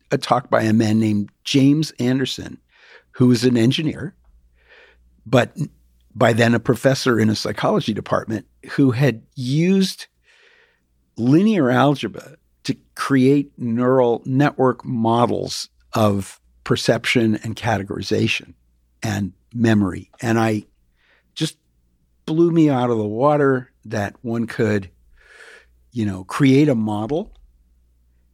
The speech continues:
that was simulating neurons, not just kind of engaged in a stepwise algorithmic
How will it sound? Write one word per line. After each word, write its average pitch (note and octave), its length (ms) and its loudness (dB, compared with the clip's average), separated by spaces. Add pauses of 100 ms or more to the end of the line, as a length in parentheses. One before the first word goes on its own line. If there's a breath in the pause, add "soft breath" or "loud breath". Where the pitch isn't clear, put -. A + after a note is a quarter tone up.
(280)
that A2+ 300 -2
was A2+ 140 -4
simulating A2+ 840 0
neurons, A2 640 -4
not A2 400 -2 (760)
just - 760 -2 (260)
kind A2 380 -2
of G2 320 -10 (1500 soft breath)
engaged A#2 680 2
in A2 160 4
a G#2+ 60 4
stepwise - 1500 -4 (600)
algorithmic A2+ 720 2